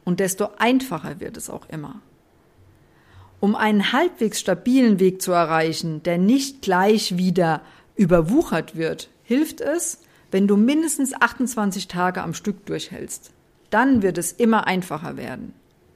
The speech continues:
Stell dir vor, wie jedes Mal dein neuer Weg ein klein wenig breiter und ebener wird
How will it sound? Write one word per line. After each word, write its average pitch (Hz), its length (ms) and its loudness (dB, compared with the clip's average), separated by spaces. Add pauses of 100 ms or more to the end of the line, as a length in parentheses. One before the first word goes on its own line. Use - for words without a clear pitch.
(1040)
Stell 285 380 4
dir 247 180 2
vor, 262 480 2
wie 202 140 2
jedes 277 460 0
Mal 214 320 2
dein 185 240 0
neuer 233 400 2
Weg 226 300 0
ein 185 180 -2
klein 262 480 0
wenig 226 400 2
breiter 180 720 -2 (160)
und 185 260 0
ebener 170 560 2
wird 151 340 -4